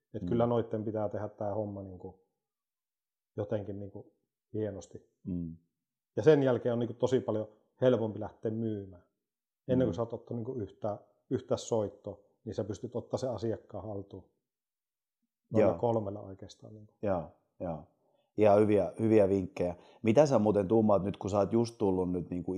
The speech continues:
Speaker 2: Esoftille tossa vähän aikaa sitten, että ylipäätänsä jos nyt hetkeksi pompataan niinku tähän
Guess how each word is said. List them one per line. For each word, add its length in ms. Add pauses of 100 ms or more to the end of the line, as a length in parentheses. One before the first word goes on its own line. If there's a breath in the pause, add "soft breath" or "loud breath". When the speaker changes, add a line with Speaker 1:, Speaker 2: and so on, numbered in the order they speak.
(140)
Speaker 2:
Esoftille 720 (420)
tossa 180
vähän 260
aikaa 400
sitten, 320
että 140
ylipäätänsä 560
jos 120
nyt 160
hetkeksi 460
pompataan 680
niinku 240
tähän 400